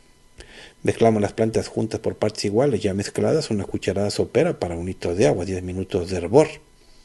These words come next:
Se toma como agua de uso. Acuérdense, se pueden poner compresas al exterior, embebemos un trapo absorbente, una toalla de mano, lo que sea,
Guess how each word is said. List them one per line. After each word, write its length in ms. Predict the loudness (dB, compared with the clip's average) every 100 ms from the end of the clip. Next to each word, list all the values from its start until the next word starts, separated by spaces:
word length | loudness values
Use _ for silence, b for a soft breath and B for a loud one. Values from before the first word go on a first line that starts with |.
| b b b b b b b b b b -8
Se 100 | -6
toma 320 | -2 0 0
como 200 | -2 -4
agua 160 | -6 -6
de 100 | -6
uso. 220 | -8 -12
Acuérdense, 440 | 4 4 6 0 -8 B B B B
se 140 | 0
pueden 280 | 4 2 2
poner 360 | -2 -4 -4 -6
compresas 600 | -8 -6 -6 -6 -6 -6
al 120 | -8
exterior, 460 | -4 2 4 4 -2 -8
embebemos 840 | -6 -4 -2 -2 -4 -6 -12 -18 _ b b b b b b b -8
un 260 | -4 -4
trapo 640 | 0 0 2 4 4 4 -4
absorbente, 760 | -10 -2 -2 4 2 4 2 0 -2 -14 -12
una 120 | -4
toalla 280 | -2 0 -2
de 120 | -2
mano, 320 | -2 -2 -4
lo 140 | -6
que 120 | -4 0
sea, 320 | 4 4